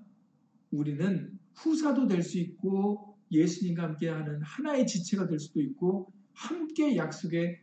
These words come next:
참여하는 자가 될 수 있었다라고 밝히고 있다라는 겁니다. 이것은 오래전, 어, 예레미야 선지자를 통해서도 이미 예언하셨던 말씀이에요.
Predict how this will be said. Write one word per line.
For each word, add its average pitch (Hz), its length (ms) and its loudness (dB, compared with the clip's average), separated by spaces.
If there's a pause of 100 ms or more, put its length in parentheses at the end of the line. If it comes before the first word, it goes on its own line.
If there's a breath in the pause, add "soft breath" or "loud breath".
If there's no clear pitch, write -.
참여하는 302 560 0
자가 180 420 -2 (120)
될 151 140 -4
수 - 140 -6
있었다라고 165 600 -2
밝히고 147 360 -6
있다라는 135 380 -4
겁니다. - 300 -14 (1700 soft breath)
이것은 226 680 6
오래전, 180 800 6 (880)
어, 135 560 -4
예레미야 240 400 8
선지자를 220 460 4
통해서도 170 600 -2
이미 170 300 2
예언하셨던 160 560 -2
말씀이에요. 143 460 -12